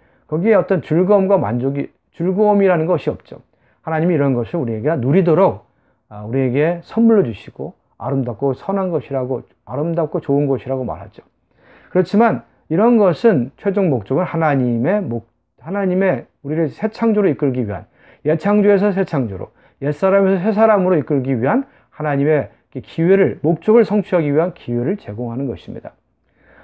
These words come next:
자, 이것이 믿지 않은 사람을 위한 것이고 믿는 사람들에게도 하나님이 이것을 주시는데요.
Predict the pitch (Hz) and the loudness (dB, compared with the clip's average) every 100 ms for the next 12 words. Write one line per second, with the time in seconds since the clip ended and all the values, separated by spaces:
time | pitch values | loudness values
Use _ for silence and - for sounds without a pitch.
0 | - - 160 190 202 175 147 269 170 180 | -16 -2 2 4 4 2 0 0 2 2
1 | 220 214 208 196 165 147 117 - 107 110 | 4 2 2 2 2 0 -4 -6 -12 -8
2 | 101 139 180 269 240 214 190 180 160 156 | -2 2 4 4 4 4 2 0 2 2
3 | 143 110 107 107 160 123 127 131 117 107 | 2 0 -4 -4 -4 -2 -2 -2 -4 -8
4 | 131 _ 117 104 143 98 87 104 101 | -12 _ -12 -6 -6 -6 -8 -10 -12